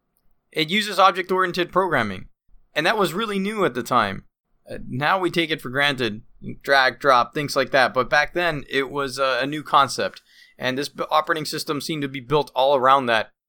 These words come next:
Uh, the ability to customize menus, um, all I had to do was just right-click the desktop, go to the menu tab, and add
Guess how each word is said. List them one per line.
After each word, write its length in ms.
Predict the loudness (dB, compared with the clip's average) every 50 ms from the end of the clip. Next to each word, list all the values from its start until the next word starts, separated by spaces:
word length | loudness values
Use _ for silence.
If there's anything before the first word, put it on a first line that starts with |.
| _ _ _ _ _ _ -16
Uh, 100 | -16 -10
the 120 | -4 0 0
ability 360 | 4 6 6 6 6 6 4
to 60 | 0 2
customize 480 | 2 2 2 0 -2 -2 -2 -2 -2
menus, 580 | -2 -4 -4 -4 -4 -8 -8 -8 -8 -10 -10 -10 _ _ _ _ _ _ _ _ -6
um, 500 | -2 0 2 4 2 2 0 -4 -12 -20 _ _ _ 2
all 260 | 4 4 6 6 6
I 100 | 4 6
had 160 | 4 2 0
to 60 | -2
do 180 | -4 -6 -4 -4
was 100 | -4 -4
just 160 | -4 -6 -2
right-click 460 | 2 4 4 4 2 -2 -6 -6 -6
the 80 | -4 0
desktop, 640 | 2 2 2 2 2 4 4 6 4 4 0 _ _ _ _ _ _ _ -8
go 140 | -4 -2 0
to 60 | 0
the 60 | 0 -2
menu 240 | -4 -6 -6 -6
tab, 420 | -4 0 2 4 4 4 2 0 -6 _ _ _ _ _ _ _ _
and 120 | -8 -4 0
add 300 | 2 2 2 2 0